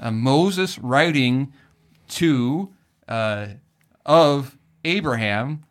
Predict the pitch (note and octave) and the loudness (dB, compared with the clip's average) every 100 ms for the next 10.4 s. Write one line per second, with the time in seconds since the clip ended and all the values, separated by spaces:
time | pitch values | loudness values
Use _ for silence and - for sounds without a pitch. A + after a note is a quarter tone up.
0 | _ _ _ _ C#3+ C#3+ C#3 - F3 G3 | _ _ _ _ 0 0 0 0 6 6
1 | C3 A2 B2+ - _ _ C3 D3+ C#3+ C3+ | 6 -2 -6 -12 _ _ -2 -2 -2 -6
2 | B2 D#3 D#3+ D#3 C#3 C3 B2 A2 D#3 G#3 | -2 2 2 2 -2 -6 -4 -4 -4 -2
3 | A#2+ A#2 B2+ - - _ _ - F#3 G#3 | -2 -4 -4 -10 -18 _ _ -4 0 2
4 | G#3+ D3+ C3+ B2 B2 D3 F#3+ G#3 D#3 C3 | 2 2 2 2 4 6 6 4 -2 -6
5 | C3 - A3+ A#3+ A#2+ A2 G#2+ D3 G#3 G3+ | -8 -2 2 2 0 -2 -4 -4 -8 -12
6 | - _ _ _ _ - D3+ F3+ E3+ E3 | -20 _ _ _ _ -4 0 2 2 4
7 | F3 D#3+ F#3 E3+ D3 D#3 C#3 - F3 F#3 | 4 4 4 4 0 -4 -8 2 6 8
8 | C#3+ D3+ C3 - D3+ D#3+ D3 C3 - A2+ | 6 2 -2 0 2 2 2 0 -2 -6
9 | A#2+ C#3 E3 D#3+ - A2+ A#2+ A#2+ C#3+ C#3 | -4 -2 -4 -6 -8 -4 -4 -6 -10 -4
10 | D#3+ A2+ F2 | -4 -4 -6